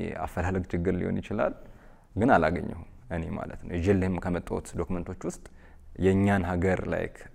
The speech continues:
እ፣ ይሄ እንትኑን ስታቲክሱን ሊያሳይ የሚችል፣ አሁን አንዳንዴ በጥናት ላይ የሆነ ንግግርም በጥናት ላይ የሆነ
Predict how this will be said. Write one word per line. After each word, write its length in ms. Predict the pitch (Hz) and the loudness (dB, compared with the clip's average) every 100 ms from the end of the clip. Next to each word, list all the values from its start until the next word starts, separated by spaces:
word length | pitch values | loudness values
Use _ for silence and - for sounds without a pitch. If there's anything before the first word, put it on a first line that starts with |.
| - | -14
እ፣ 100 | - - 67 - | -10 -8 -6 -4
ይሄ 140 | 92 95 90 87 | -2 2 2 2
እንትኑን 400 | 92 98 101 82 - - - - - - - | 0 0 0 -2 -8 -18 -20 -20 -20 -20 -10
ስታቲክሱን 580 | - 101 - - 107 92 - | -2 -2 -2 -4 -2 -2 -4
ሊያሳይ 360 | - 101 107 110 | -2 0 2 2
የሚችል፣ 420 | 92 98 95 - - - - - - - - | 4 2 0 -4 -6 -10 -20 -20 -20 -16 -4
አሁን 200 | 92 95 | -4 -2
አንዳንዴ 360 | 90 90 95 127 - - - - | -2 0 2 2 0 -6 -14 -4
በጥናት 340 | 104 104 110 107 | -2 2 2 4
ላይ 140 | 107 90 | 6 6
የሆነ 1000 | 92 90 90 85 - 69 - 82 104 104 | 6 4 2 0 -4 -8 -8 -2 2 4
ንግግርም 540 | 95 92 80 95 117 269 - | 4 2 0 2 2 0 -8
በጥናት 380 | - 90 - - | -6 -2 0 0
ላይ 160 | 95 92 90 | 2 2 2
የሆነ 360 | 90 92 92 | 0 0 0